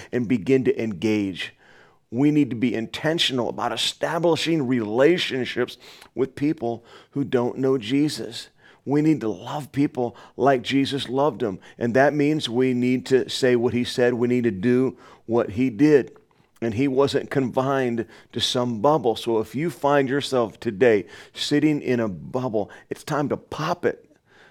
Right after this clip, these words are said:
It's time to allow God to instill supernatural boldness on the inside of you so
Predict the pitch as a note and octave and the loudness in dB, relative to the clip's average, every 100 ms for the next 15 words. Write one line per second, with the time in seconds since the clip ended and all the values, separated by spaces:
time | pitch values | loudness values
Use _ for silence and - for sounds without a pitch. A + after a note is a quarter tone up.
0 | _ - B2 - C#3+ D#3 B2+ B2 A#2+ C3+ | _ -6 -4 -2 0 2 2 2 2 2
1 | D#3 C#3 A2 C3+ C#3 C#3+ C3 A#2+ A#2+ B2+ | 0 -2 0 2 4 4 2 0 -4 -4
2 | - - C3+ B2+ A2 - - - - E3 | -4 2 4 4 2 -6 -14 -8 -2 0
3 | D3 C3+ C3+ - B2 F2 C3 C#3 C3 - | 2 4 4 2 -4 2 6 6 4 0
4 | B2 A#2 A2+ A#2+ B2 C3+ C3 B2 G#2+ C3+ | 0 2 0 -2 -2 2 2 2 2 2
5 | C#3+ A2+ - - - - - A#2+ A2+ | 2 -2 -8 -20 -18 -8 -4 -2 -4